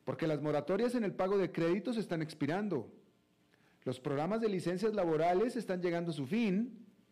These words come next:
y hay pocas posibilidades de que se vaya a dar otra ronda de cheques de ayuda económica para cada habitante del país. Sin embargo, hay motivos para el optimismo.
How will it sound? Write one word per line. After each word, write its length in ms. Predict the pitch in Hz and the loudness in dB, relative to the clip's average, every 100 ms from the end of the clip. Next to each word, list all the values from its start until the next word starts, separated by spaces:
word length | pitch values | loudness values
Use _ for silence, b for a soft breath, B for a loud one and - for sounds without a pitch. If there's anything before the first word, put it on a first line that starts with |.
| B B B B | B B B B
y 80 | 127 | 0
hay 100 | 190 | 0
pocas 300 | 233 233 240 | 0 -2 -2
posibilidades 680 | 208 196 165 160 165 196 214 | 0 2 4 4 4 2 0
de 120 | 220 | -2
que 80 | 185 | -2
se 160 | 175 | 0
vaya 320 | 170 170 170 | 2 2 2
a 40 | 160 | 2
dar 300 | 160 156 - | 2 0 -2
otra 340 | 180 170 175 151 | -2 0 0 0
ronda 320 | 160 170 160 | 0 0 2
de 180 | 143 139 | 0 0
cheques 420 | 175 160 196 190 | -4 -2 -2 0
de 120 | 175 | 0
ayuda 280 | 143 151 160 | 2 2 2
económica 640 | 156 139 139 151 156 196 | 0 -2 -2 -2 -2 -2
para 300 | 180 139 131 | -2 -4 -4
cada 380 | - 160 160 143 | -4 -2 0 0
habitante 840 | 127 123 - 180 220 220 170 110 | 0 -2 -2 -2 -2 -2 -2 -2
del 220 | 107 117 120 | -4 -6 -6
país. 640 | 120 120 113 117 - - _ _ _ _ _ _ _ _ _ _ _ _ _ _ _ | -4 -2 -4 -8 -16 -20 _ _ _ _ _ _ _ _ _ _ _ _ _ _ _
Sin 160 | - 196 | -6 -4
embargo, 280 | 220 254 254 | 0 4 4
hay 80 | 247 | 2
motivos 460 | 226 220 196 190 | 0 0 0 0
para 140 | 190 156 | 0 0
el 80 | |
optimismo. 560 | 139 143 131 127 113 | 0 0 0 0 -2